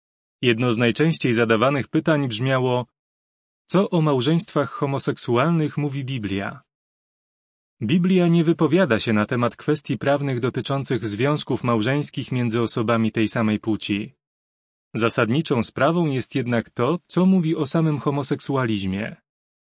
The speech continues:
Wiele osób nie zadaje sobie trudu, by to sprawdzić,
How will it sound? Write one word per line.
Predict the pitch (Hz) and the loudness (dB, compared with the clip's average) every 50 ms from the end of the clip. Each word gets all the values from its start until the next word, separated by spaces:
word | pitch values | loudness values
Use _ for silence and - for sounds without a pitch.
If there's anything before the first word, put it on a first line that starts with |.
| _ _ _ _ - | _ _ _ _ -4
Wiele | 123 107 131 185 208 196 170 165 | 0 2 4 4 4 4 2 2
osób | 170 180 - - 175 156 - | 0 0 0 0 -2 -2 0
nie | 160 151 151 | 0 0 2
zadaje | 127 131 139 120 135 156 165 151 139 120 | 2 2 2 2 2 2 2 2 0 0
sobie | - 143 123 120 127 113 | -2 -2 -2 -2 -2 -4
trudu, | - - 156 147 135 139 | -4 -4 -4 -2 -2 -2
by | 131 139 131 | -2 -2 -2
to | - 143 131 | -2 -4 -4
sprawdzić, | - - 139 156 147 107 90 87 95 101 104 - - | -4 -2 0 0 0 0 -2 -4 -4 -4 -4 -6 -10